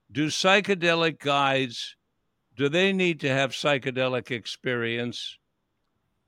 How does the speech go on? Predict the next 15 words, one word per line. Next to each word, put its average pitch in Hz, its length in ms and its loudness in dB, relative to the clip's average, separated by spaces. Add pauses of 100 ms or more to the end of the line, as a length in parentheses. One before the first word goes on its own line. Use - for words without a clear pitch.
(100)
And 131 180 0
the 135 80 -2
second 190 580 0
p-, - 200 -8
half 160 260 2
of 135 80 -4
the 127 80 -4
question 131 560 -4
is, 110 420 -4 (1200)
how 202 220 2
much 226 340 2
education 151 960 0
do 107 140 -2
you 196 160 2
think 202 380 -2